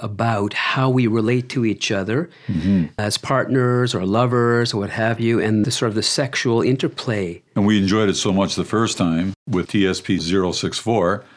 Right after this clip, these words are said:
Speaker 1: Yep.
Speaker 2: that we decided to call her up and ask her to discuss
Speaker 1: Yeah.
Speaker 2: the subject of sex during covid and
Speaker 1: Sex during
Speaker 2: relationships, which she was delighted to accept. And we had her, and we had another very interesting discussion with her again.
Speaker 1: Yeah, and this is what she had to say about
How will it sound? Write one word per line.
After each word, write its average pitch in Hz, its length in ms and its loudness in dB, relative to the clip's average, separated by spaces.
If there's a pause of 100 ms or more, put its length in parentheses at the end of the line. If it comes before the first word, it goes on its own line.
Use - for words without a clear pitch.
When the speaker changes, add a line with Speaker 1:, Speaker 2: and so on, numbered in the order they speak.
Speaker 1:
Yep. 123 220 -2
Speaker 2:
that 85 160 -2
we 85 140 -2
decided 85 500 -2
to 80 60 -4
call 90 300 0
her 90 120 2
up 90 260 -2
and 85 240 0
ask 85 260 -4
her 82 100 -4
to 82 300 -6
discuss 80 640 -4 (180)
Speaker 1:
Yeah. 220 140 2
Speaker 2:
the 170 60 2
subject 98 380 0
of 87 240 0 (160)
sex - 400 -2
during 98 400 2
covid 78 440 -4
and - 60 -10
Speaker 1:
Sex 87 200 0
during 95 100 2
Speaker 2:
relationships, 98 540 0 (120)
which 87 180 -2
she - 100 -4
was 82 180 -2
delighted 87 440 0
to 87 100 -2
accept. 98 460 -2
And 82 240 0
we 82 100 0
had 87 160 2
her, 90 80 0
and 87 100 0
we 85 120 2
had 82 140 0
another 85 460 0
very 85 200 0
interesting 78 340 -4
discussion 80 520 -2
with 80 100 -2
her 78 300 -2 (160)
again. 73 500 -2
Speaker 1:
Yeah, 175 120 0
and 135 80 4
this 165 120 2
is 139 80 2
what 131 180 0
she - 200 0
had 117 220 -2
to 101 60 -2
say 107 300 0
about 98 440 -6